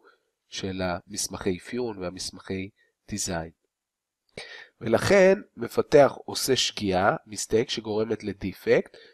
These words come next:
שייתכן ויופיע ככשל, failure, בזמן הבדיקות הדינמיות,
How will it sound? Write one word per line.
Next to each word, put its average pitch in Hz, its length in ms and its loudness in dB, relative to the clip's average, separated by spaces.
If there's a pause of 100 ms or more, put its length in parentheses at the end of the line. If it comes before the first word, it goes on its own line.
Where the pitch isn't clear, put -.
(120)
שייתכן 135 520 -4
ויופיע 151 380 2
ככשל, 143 640 0 (160)
failure, 120 400 0 (340)
בזמן 110 300 0
הבדיקות - 460 -2
הדינמיות, 107 580 2